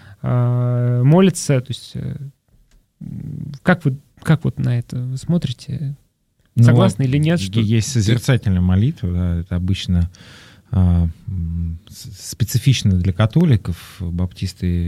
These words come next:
Speaker 2: и прочие евангелики часто очень рациональны в молитве, да?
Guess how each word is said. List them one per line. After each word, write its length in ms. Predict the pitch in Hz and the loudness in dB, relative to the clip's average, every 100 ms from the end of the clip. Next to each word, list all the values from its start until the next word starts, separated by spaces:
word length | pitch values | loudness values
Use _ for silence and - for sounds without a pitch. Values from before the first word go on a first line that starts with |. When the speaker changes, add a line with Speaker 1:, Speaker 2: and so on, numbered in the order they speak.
| 87 | -4
Speaker 2:
и 520 | 90 87 85 85 87 98 107 | -6 -6 -4 -4 -6 -10 -10
прочие 400 | - 107 - 101 92 | -2 -2 0 0 2
евангелики 800 | 92 98 98 95 90 87 85 85 | 4 4 4 4 2 0 -6 -6
часто 420 | - 92 - 92 | -4 -6 -4 -2
очень 300 | 90 87 90 | -2 -2 -2
рациональны 600 | 87 90 - 95 135 123 85 | -2 -2 0 2 2 2 0
в 40 | |
молитве, 440 | 85 90 85 - 90 | 2 0 -2 -4 -2
да? 220 | 123 | 0